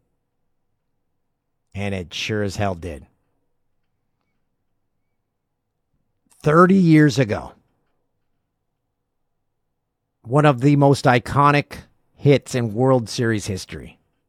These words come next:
And that is also a reminder that that's the last time the Jays <laughs> did anything, thirty years ago. But hey, at least they aren't the Texas Rangers,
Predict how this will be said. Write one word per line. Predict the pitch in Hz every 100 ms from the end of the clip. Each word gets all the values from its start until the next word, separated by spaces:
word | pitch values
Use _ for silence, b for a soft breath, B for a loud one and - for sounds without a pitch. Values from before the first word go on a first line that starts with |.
| _ _ _ _ _ _ _ _ _ _ _ _ _ _ _ _ _ _ _ _ _
And | 85 85 85 90 90
that | 104 120 - 107
is | 101
also | 123 123 123
a |
reminder | 131 175 202 123 92 87 _ _
that | 87 -
that's | 113 - - -
the | - 82
last | 113 131 -
time | 143 131 123
the | 104
Jays | 95 113 110 110 95 - - - - _ _ _
<laughs> | - -
did | - - 117
anything, | 87 123 92 120 - 107 92 92
thirty | - - 123 131 135
years | 135 131 117 110 113 101 98
ago. | 85 85 67 - _ _ _ _ b -
But | 202
hey, | 285 240 b b b
at | 120 147
least | 175 180
they | 190 185
aren't | 190 180
the | 147
Texas | 196 196 170 123
Rangers, | 170 214 180 165 151